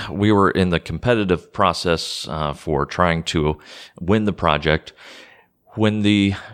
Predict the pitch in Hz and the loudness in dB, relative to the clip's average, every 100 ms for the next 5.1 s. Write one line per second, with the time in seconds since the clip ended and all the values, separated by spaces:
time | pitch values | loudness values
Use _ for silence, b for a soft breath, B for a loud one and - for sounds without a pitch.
0 | - - 143 127 95 85 107 - 85 73 | -12 -2 0 2 2 2 2 2 -2 0
1 | - 113 98 90 - 82 - 85 85 82 | 0 2 4 2 0 0 0 2 2 0
2 | - B B B B B B - 87 98 | -4 B B B B B B -8 0 2
3 | 101 92 85 98 92 113 104 87 78 73 | 2 0 0 2 2 2 0 -2 -2 -6
4 | - 82 76 82 87 85 82 82 71 - | 0 2 4 2 0 0 2 2 0 -6